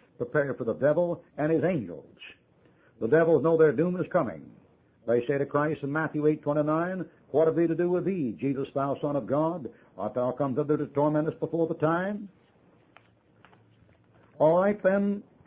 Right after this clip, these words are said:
let's study for a moment before we go off there today on the forms of demon practice.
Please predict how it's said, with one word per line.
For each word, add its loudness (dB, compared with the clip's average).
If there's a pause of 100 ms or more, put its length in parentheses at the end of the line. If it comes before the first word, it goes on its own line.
let's -4
study 2
for 2
a 2
moment 0 (320)
before 0
we 2
go 2
off -4
there 0
today 2
on 0
the -6
forms -2
of -8
demon -2
practice. -4